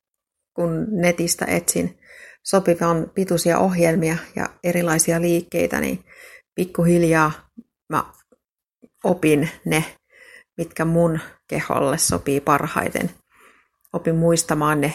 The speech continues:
ja opi-, opin yhdistelemään niitä tietyllä tavalla, joko lyhyemmän tai pidemmän kaavan mukaan.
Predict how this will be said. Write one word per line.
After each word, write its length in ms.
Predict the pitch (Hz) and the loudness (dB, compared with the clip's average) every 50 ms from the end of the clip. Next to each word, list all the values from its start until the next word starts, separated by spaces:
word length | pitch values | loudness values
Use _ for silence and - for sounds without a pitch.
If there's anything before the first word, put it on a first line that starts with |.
| - - | -4 -4
ja 120 | - - | -4 -4
opi-, 240 | - - - - - - | -4 -6 -8 -8 -4 -4
opin 300 | 175 175 - 151 147 - | -4 -2 0 -2 0 0
yhdistelemään 800 | - 160 156 - 160 - - - - - - - 67 71 - | 0 0 0 0 -2 -2 -2 -2 -2 -2 0 -2 -2 -2 -2
niitä 260 | 90 - - - 190 185 - - _ | -2 -4 -2 -2 -4 -4 -4 -8 _
tietyllä 340 | - 165 156 - 156 165 165 | -4 -4 -2 -2 -2 -2 -2
tavalla, 460 | 160 - 156 143 175 175 175 180 190 185 - | 0 0 0 0 2 0 0 0 -2 -4 -4
joko 340 | 185 170 - - 190 185 - - - - - - - - - - _ _ - | -4 -6 -4 -6 -8 -8 -10 -14 -20 -20 -20 -20 -20 -20 -20 -20 _ _ -2
lyhyemmän 600 | 175 156 165 170 165 160 160 160 156 151 151 147 | -2 2 4 4 4 4 2 2 0 0 0 2
tai 160 | 151 147 147 | 0 0 2
pidemmän 520 | 151 151 151 151 143 - 139 139 156 165 | 2 0 0 2 2 0 0 0 -2 -2
kaavan 400 | - - - - - 78 76 80 | 0 2 2 4 4 2 0 -2
mukaan. 480 | 80 85 123 180 - - 87 69 - | -2 -4 -4 -4 -2 -2 -2 -2 -2